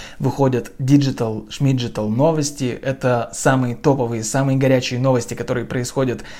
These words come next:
в мире диджитал за последнюю неделю. Я выпускаю их в воскресенье, так что подписывайтесь. Здесь очень интересно, уютно.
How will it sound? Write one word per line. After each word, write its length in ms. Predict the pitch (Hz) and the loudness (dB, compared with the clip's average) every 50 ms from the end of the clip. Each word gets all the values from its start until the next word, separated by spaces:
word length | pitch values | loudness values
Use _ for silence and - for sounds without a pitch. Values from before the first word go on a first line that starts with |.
| - - - - | -18 -20 -14 -6
в 140 | - 131 131 | 0 6 8
мире 220 | 147 147 139 135 | 8 10 10 8
диджитал 500 | 131 131 139 147 139 120 113 - - 107 | 6 6 6 6 6 6 2 -4 -6 -8
за 140 | 117 113 113 | -8 -8 -8
последнюю 500 | - - - 135 127 127 123 120 123 123 | -8 -6 -2 -2 -2 0 0 -2 0 2
неделю. 380 | 127 127 127 170 214 220 202 | 2 2 4 4 4 4 4
Я 100 | 170 147 | 4 4
выпускаю 440 | 131 131 - - - - 135 123 117 | 4 2 0 -4 -2 0 0 0 0
их 100 | 113 - | -2 -4
в 40 | - | -6
воскресенье, 720 | 123 120 - 135 131 127 - - 185 190 190 175 156 139 143 - - - - | -6 -6 -4 -4 -2 -2 0 2 2 2 2 2 2 0 -2 -6 -14 -16 -4
так 140 | - 139 139 | -2 -2 -2
что 140 | - - 135 | -2 -6 -4
подписывайтесь. 800 | - 123 - - - 208 208 - 175 147 139 143 127 120 - - - | -4 -6 -4 -2 -2 -2 0 0 -2 -2 -2 -2 -4 -4 -6 -6 -6
Здесь 320 | 135 120 135 143 139 - | -2 2 2 2 4 2
очень 300 | 143 131 131 - 123 123 | 0 -2 -2 -2 -4 -4
интересно, 600 | 120 113 107 127 135 160 180 175 - - 147 135 | -4 -4 -2 0 2 2 0 0 -2 -2 -2 0
уютно. 640 | 123 120 120 117 135 165 170 - - 147 143 131 - | 0 0 2 4 4 4 4 2 0 0 0 0 -2